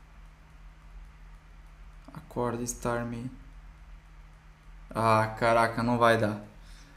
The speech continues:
Poxa, se a Starmie acorda, a gente conseguia, é, dar um surfzão nele ali e talvez derrubava esse Haunter,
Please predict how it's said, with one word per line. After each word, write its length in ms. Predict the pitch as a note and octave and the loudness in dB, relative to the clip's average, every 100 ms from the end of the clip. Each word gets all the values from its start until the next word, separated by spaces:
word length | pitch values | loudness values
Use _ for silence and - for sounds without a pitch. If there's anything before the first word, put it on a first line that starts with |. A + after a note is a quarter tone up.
| - - - - | -20 -20 -20 -14
Poxa, 260 | - A#2+ B2 | -8 -6 -6
se 140 | A#2+ | -2
a 60 | B2+ | 0
Starmie 400 | B2 C#3 C#3+ D3 | 2 2 2 2
acorda, 520 | C3+ - C3 D#3 E3+ | -2 0 0 2 0
a 60 | E3 | -2
gente 300 | D#3+ - - | -2 -6 -10
conseguia, 720 | D3+ - C3 B2+ C#3+ D3 D3 - - - - - - - | -8 -8 -6 -2 0 -2 -6 -12 -20 -20 -20 -20 -20 -12
é, 300 | B2+ B2 A#2+ | -6 -4 -2
dar 140 | B2+ | 0
um 120 | C3+ | 0
surfzão 600 | C3+ D3+ D3 D3 C3+ C#3 | -2 0 -2 -2 -6 -2
nele 260 | C#3+ C3+ C3+ | -2 -2 -4
ali 280 | B2+ B2+ D3+ | -2 0 -2
e 80 | |
talvez 300 | D#3 E3 E3+ | -4 -6 -6
derrubava 600 | E3 F#3 F#3 F#3+ B2+ B2+ B2 | -4 -4 -4 -4 -2 -4 -8
esse 260 | - C3 - | -12 -12 -10
Haunter, 320 | B2 A#2+ A2+ | -10 -8 -10